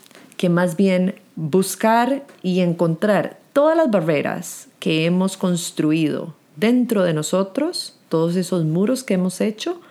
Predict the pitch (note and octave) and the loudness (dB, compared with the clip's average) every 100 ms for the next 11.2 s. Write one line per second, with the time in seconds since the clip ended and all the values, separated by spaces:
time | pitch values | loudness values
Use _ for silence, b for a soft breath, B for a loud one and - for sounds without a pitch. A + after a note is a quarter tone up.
0 | B B B B B B E3+ E3+ F#3+ G3+ | B B B B B B -2 0 0 2
1 | A3+ F3+ - F3 E3 F3 F#3+ - E3+ D3 | 0 -2 -4 -2 0 -2 -2 -2 -2 0
2 | D#3 A3 A3 A3 A3 G#3+ - D3+ C#3+ D#3 | 0 0 -2 0 0 0 -4 -6 -2 0
3 | D3 D#3 E3 E3+ - D#3 - D3 C#3+ C#3 | 0 -2 -4 -6 -6 -6 -4 -4 -2 -2
4 | A#2+ - _ _ _ _ _ - - - | -4 -8 _ _ _ _ _ -20 -10 -2
5 | E3+ - - _ _ _ B B B B | -2 -4 -16 _ _ _ B B B B
6 | B B B - G3+ G3+ C4+ C4+ - _ | B B B 0 2 4 2 0 -8 _
7 | _ _ - - F3 F#3 F3+ F#3+ F3 F3 | _ _ -20 -6 0 0 0 0 -2 2
8 | D#3 D#3+ F#3 F#3 D4 - - B B B | 2 4 2 0 -4 -8 -20 B B B
9 | - D#3 - F#3+ G#3 C4 - - D#3+ D#3+ | -6 -6 0 2 2 0 -8 -4 -2 0
10 | D#3 D#3 - G3 G#3+ - G3+ F3+ - F#3 | -2 -2 0 0 0 -2 -4 -4 -2 0
11 | G3 | 0